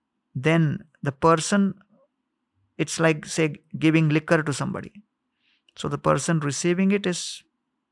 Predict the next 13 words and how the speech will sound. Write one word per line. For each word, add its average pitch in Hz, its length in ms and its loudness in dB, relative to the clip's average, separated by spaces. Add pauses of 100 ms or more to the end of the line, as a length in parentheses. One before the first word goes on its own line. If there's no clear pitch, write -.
(140)
going 156 240 -2
to 165 80 -4
get 160 280 -4 (920)
wrongly 147 360 -2
affected, 175 460 -8 (560)
and 165 100 -2
the 170 60 -4
person 170 380 -2
giving 170 280 -2
also. - 460 -10 (1300)
So - 200 -4
it's 160 240 -4
harmful. - 800 0